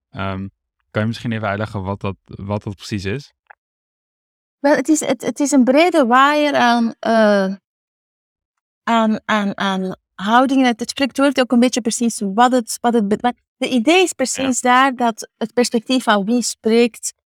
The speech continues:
Speaker 2: dringend moet onderzocht worden, dat, eh, de hele westerse wereld eigenlijk gedomineerd wordt door het, het, het witte perspectief. En het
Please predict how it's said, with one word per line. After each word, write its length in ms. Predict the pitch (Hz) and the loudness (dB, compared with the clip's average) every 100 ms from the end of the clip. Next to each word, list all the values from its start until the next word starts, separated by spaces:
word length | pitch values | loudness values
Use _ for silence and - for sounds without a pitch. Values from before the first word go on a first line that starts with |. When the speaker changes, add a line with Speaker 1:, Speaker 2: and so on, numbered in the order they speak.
| _ _ | _ _
Speaker 2:
dringend 320 | - 220 269 240 | 0 2 4 4
moet 160 | 240 | 2
onderzocht 480 | 214 196 - 247 - | 2 0 -2 -4 0
worden, 420 | 240 233 233 233 | 0 2 2 0
dat, 440 | 220 202 - - - | 2 0 0 -12 -4
eh, 440 | 196 202 190 185 190 | 0 2 2 2 2
de 60 | |
hele 360 | 202 240 233 202 | 4 4 4 2
westerse 540 | 196 220 - 240 - | 0 -2 -2 -6 -4
wereld 360 | 202 214 226 220 | 0 2 0 2
eigenlijk 200 | 220 220 | 0 0
gedomineerd 460 | 214 208 208 226 | -2 0 0 0
wordt 200 | - 214 | -2 -6
door 180 | - 208 | -2 -2
het, 220 | 196 - - | -2 -6 -12
het, 140 | 185 | -14
het 140 | - - | -14 -2
witte 400 | 190 226 233 196 | 0 0 0 0
perspectief. 720 | 220 - 190 - - 247 277 | -2 -2 -4 -4 0 2 4
En 120 | 208 | 2
het 180 | 202 - | 0 -4